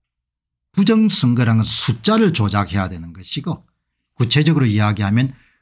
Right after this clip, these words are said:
후보가 받은 득표수를 조작해야 되는 것이고 당일 투표보다는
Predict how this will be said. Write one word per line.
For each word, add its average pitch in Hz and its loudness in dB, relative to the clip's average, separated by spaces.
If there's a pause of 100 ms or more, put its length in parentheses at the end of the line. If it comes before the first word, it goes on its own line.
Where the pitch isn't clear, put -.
후보가 143 0
받은 107 0
득표수를 175 -2
조작해야 95 -4
되는 85 -14
것이고 90 -10 (720)
당일 185 2
투표보다는 123 0